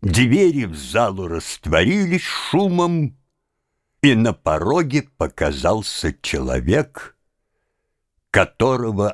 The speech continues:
один вид оледенил господина Галяткина. Ноги его приросли к земле. Крик замер в его стеснённой груди.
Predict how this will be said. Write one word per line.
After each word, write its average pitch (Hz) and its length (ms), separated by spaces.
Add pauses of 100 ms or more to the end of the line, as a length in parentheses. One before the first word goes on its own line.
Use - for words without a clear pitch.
один 104 500
вид 90 800 (680)
оледенил 110 920
господина 82 840
Галяткина. 71 960 (1300)
Ноги 107 600
его 98 500
приросли 82 920
к 71 100
земле. 73 720 (1120)
Крик 180 540
замер 113 760
в 73 120
его 85 400
стеснённой 78 1040
груди. 76 680